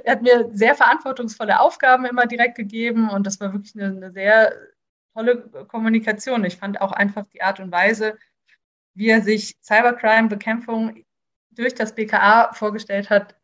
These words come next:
sehr, sehr gut. Und, äh, wir sehen ja auch, wie sich das B K A mittlerweile entwickelt hat, was ja maßgeblich schon auf seinen Ideen basiert. Ähm, es war vorher nur eine klein-, kleine Gruppe. Ähm, eine Gruppe ist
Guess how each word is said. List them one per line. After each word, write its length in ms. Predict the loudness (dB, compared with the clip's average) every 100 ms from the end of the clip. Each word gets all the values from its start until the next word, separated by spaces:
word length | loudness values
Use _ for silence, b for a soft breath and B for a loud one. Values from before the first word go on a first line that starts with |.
| _
sehr, 340 | 0 2 2 -2
sehr 300 | 0 0 0
gut. 440 | -4 -8 -8 -12 _
Und, 480 | -10 -4 -2 -2 -4 -4
äh, 200 | -4 -4
wir 120 | -8
sehen 240 | -6 -4
ja 140 | 0 4
auch, 260 | 4 2 -8
wie 80 | -14
sich 180 | -14 -14
das 160 | -18
B 140 | -20 -16
K 140 | -6
A 200 | -2 0
mittlerweile 480 | -2 -8 -4 -2 -2
entwickelt 540 | -6 -12 -12 -10 -6
hat, 200 | -4 -6
was 140 | -10 -16
ja 80 |
maßgeblich 720 | -8 -4 -4 -8 _ _ -20 _ _ b b _
schon 160 | -12 -8
auf 160 | -8 -6
seinen 560 | -2 0 0 -2 -4
Ideen 480 | -8 -12 -6 0 2
basiert. 560 | 2 2 -2 -4 -6 _
Ähm, 180 | -20 -20 -20
es 160 | -18
war 180 | -12 -12
vorher 200 | -10 -8
nur 140 | -6 -6
eine 140 | -10
klein-, 360 | -18 -16 -16 -18 _ _
kleine 280 | -6 -4 -4
Gruppe. 440 | -6 -4 0 0 B _ _ _ _
Ähm, 200 | -12 -8
eine 160 | -4 -2
Gruppe 260 | -2 -2 -2
ist 400 | -2 -6 -12